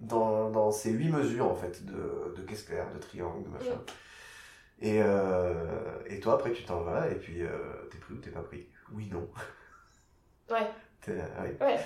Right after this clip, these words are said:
Speaker 1: Tu découvres le fait d'être numéro aussi, ça c'est très bizarre.
Speaker 2: Ouais.
Speaker 1: Le, la toute première fois,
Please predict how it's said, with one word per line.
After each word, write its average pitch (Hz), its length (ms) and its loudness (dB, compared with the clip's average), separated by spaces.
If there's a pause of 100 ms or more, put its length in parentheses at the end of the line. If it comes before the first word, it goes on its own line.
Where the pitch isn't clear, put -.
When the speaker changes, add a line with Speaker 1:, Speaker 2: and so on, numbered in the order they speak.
Speaker 1:
Tu 123 80 -2
découvres 120 260 4
le 117 80 4
fait 113 120 2
d'être 104 260 0
numéro 92 320 -2
aussi, - 300 -6
ça - 100 -14
c'est - 180 -12
très - 160 -6
bizarre. 98 520 0 (140)
Speaker 2:
Ouais. - 120 -6 (220)
Speaker 1:
Le, 87 200 -6
la 90 80 -6
toute - 180 -10
première 87 300 0
fois, 131 200 6